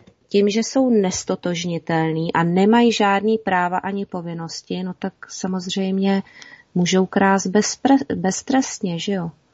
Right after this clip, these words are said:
Kdo je zavře, kdo je potrestá? Nikdo je nemůže zavřít. A jestli se tady vydávají nějaký tresty zase, tak jsme u toho, že to jsou jenom tresty na oko, že jo? Jo? Proto se tady lidi strašně divějí:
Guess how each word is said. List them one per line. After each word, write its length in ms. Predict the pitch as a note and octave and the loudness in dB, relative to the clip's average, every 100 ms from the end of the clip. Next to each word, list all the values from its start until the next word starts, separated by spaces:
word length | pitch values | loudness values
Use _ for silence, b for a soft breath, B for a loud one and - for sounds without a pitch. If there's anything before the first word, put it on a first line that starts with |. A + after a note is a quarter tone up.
| _ _ _ | _ _ _
Kdo 180 | F#3+ G#3 | 2 6
je 160 | A3+ G#3 | 6 6
zavře, 500 | F#3 E3+ E3+ F#3 E3+ - | 2 0 -2 -4 -6 -6
kdo 160 | F#3+ G#3 | -2 2
je 120 | G3 | 2
potrestá? 880 | - F3 - F3+ - - F3 E3 D#3+ _ - | -2 -8 -4 -6 -6 -4 -2 -2 -6 _ -4
Nikdo 360 | G3 G3+ G3+ F3+ | 2 4 4 0
je 160 | F3 | -4
nemůže 380 | E3+ E3+ E3 F3 | -4 -6 -6 -6
zavřít. 420 | E3 D#3+ D#3+ - _ _ B B B | -6 -6 -8 -10 _ _ B B B
A 60 | |
jestli 260 | F3+ F#3 G#3 | 2 4 2
se 160 | - G#3 | 0 0
tady 220 | G3+ G3 | 2 2
vydávají 520 | F#3 F3+ F#3 F#3+ F#3+ | 0 2 2 2 0
nějaký 320 | F#3 F3+ G3+ | -4 -4 -6
tresty 440 | - E3+ D#3 - F3+ | -4 -4 -4 -4 -4
zase, 300 | F3+ - F#3 | -4 -4 -4
tak 180 | F3 | -4
jsme 180 | - F#3 | -4 -4
u 100 | E3 | -4
toho, 240 | - F3+ F3 | -2 -2 -2
že 120 | F3 | -4
to 120 | F3 | -6
jsou 220 | - F3+ | -4 -2
jenom 240 | F3+ F3 F3 | 0 -2 -4
tresty 400 | F3+ E3+ C#3 F3+ | -4 -4 -2 0
na 160 | F3 | 0
oko, 260 | F3+ - D3+ | -2 -4 -4
že 120 | E3 | -4
jo? 140 | D#3+ C#3 b b b b b _ _ _ - | -6 -8 b b b b b _ _ _ -2
Jo? 420 | E3 E3 F3+ G3+ F#3+ | 2 2 0 -6 -2
Proto 280 | F#3 F3+ F#3+ | 0 2 2
se 160 | - F#3+ | 0 0
tady 240 | G3 F#3+ | 2 2
lidi 280 | F#3 F3 G3 | 0 0 -2
strašně 480 | - F#3+ - G3+ F#3 | 0 -2 -2 -4 -2
divějí: 400 | F#3 F#3 F#3+ | 0 0 0